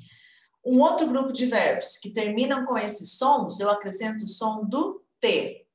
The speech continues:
worked, passed, missed, tudo bem? Searched, watched, washed, tá? Só o som do T.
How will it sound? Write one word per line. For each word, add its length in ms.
worked, 640
passed, 840
missed, 960
tudo 180
bem? 500
Searched, 840
watched, 800
washed, 1040
tá? 240
Só 540
o 60
som 320
do 180
T. 280